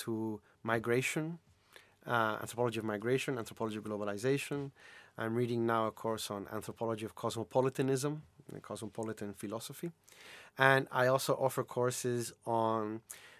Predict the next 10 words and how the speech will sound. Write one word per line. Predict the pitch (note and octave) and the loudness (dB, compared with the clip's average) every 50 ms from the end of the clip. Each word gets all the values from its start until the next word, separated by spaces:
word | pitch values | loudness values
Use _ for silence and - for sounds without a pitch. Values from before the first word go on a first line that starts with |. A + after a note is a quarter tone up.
| _ _ | _ _
the | A#2+ B2+ C3 | 4 6 6
anthropology | B2+ B2+ B2 - B2+ - - D3 D3+ E3 D#3+ D3 D#3 C#3+ | 6 6 4 -2 -8 2 4 6 8 8 6 6 6 6
of | B2+ A#2+ - | 6 4 4
perception, | - - - - - A#2 - - - - G#2 G#2 G2+ F#2 - _ _ _ _ _ - - - _ | -4 -4 0 2 2 2 2 2 -2 -2 -4 -6 -8 -12 -16 _ _ _ _ _ -20 -20 -20 _
or | - A#2 A#2+ | -2 -2 0
the | A#2 A#2+ | 2 4
anthropology | A#2 A#2 A2+ - - - C3 B2+ C3 C3 A#2+ B2 | 2 2 0 -4 -2 2 4 4 4 4 2 -2
of | A2+ G2+ | -2 -2
the | G#2+ | -4
senses. | - - - G#2 G#2 G2+ - - A2 G#2+ - - - - | -4 -2 -2 -2 -2 -4 -6 -8 -10 -10 -10 -12 -14 -14